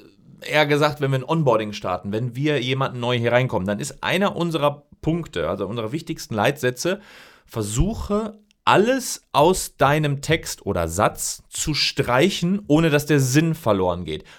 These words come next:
Du überdenkst jedes einzelne Wort. Kann ich, muss das da drin sein? Oder kann ich, äh, bereits, äh,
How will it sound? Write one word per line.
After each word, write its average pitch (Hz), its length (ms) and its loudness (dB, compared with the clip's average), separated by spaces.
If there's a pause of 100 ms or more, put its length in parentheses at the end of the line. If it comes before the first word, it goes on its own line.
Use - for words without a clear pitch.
Du 143 140 0
überdenkst 151 560 2
jedes 180 680 -2
einzelne 156 600 -2
Wort. 117 420 4 (540)
Kann 156 180 0
ich, 214 200 -6
muss 175 260 2
das 180 160 2
da 180 100 4
drin 202 300 0
sein? 208 260 -4
Oder 175 300 4
kann 175 240 -4
ich, 180 220 -6 (340)
äh, 113 260 0 (840)
bereits, 98 1040 -2 (340)
äh, 110 180 2